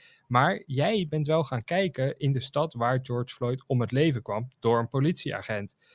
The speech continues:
Daar zijn er wel plannen om de politie minder geld toe te stoppen en sterker nog, het hele korps te ontmantelen.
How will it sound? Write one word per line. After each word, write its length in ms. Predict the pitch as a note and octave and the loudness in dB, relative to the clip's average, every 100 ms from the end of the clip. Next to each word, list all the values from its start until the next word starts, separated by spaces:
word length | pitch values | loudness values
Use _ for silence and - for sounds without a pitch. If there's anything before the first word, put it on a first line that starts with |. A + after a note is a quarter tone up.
| - _ _ _ _ _ | -20 _ _ _ _ _
Daar 260 | - D3 F#3+ | 2 4 4
zijn 220 | E3 D3 | 4 2
er 140 | C#3 A#2 | 2 2
wel 320 | D3+ F#3 C3 | 4 4 2
plannen 420 | - A#2+ G#2 G2+ - | 0 0 0 -6 -2
om 160 | C#3+ B2 | 0 0
de 80 | G#2 | 0
politie 600 | - A2+ A#2 - A#2 G2+ | -4 -2 -2 -2 -4 -4
minder 320 | A2+ B2+ A#2+ | 0 2 4
geld 320 | G2 A#2 A#2 - | 0 0 -2 -2
toe 140 | B2 | -10
te 120 | - | -8
stoppen 560 | - - A#2 A#2+ C3+ F3 _ _ | -6 -4 -2 0 -2 -4 _ _
en 120 | - | -4
sterker 260 | B2 C3+ A#2 | -2 0 0
nog, 140 | B2+ - | 0 -4
het 200 | - B2 | 0 0
hele 260 | A#2+ D#3 C3 | 4 2 2
korps 400 | - F3 D3+ - | 2 2 2 0
te 180 | B2 - | -6 -4
ontmantelen. 840 | A#2+ G2+ A#2 A#2 G2+ G#2+ G2 | -6 -2 -2 -2 -4 -6 -6